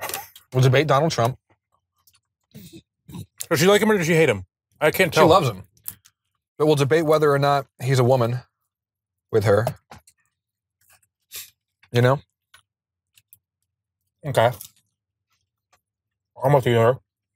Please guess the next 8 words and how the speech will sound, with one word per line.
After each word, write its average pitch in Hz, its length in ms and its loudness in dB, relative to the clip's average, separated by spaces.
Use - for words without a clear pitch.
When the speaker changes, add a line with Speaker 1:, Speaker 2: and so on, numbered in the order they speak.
Speaker 1:
Talk 139 180 -2
about 147 200 0
getting 131 180 0
canceled. 113 460 -2
Speaker 2:
Talk 143 100 0
about 135 100 2
getting 113 220 0
pinned. 120 260 0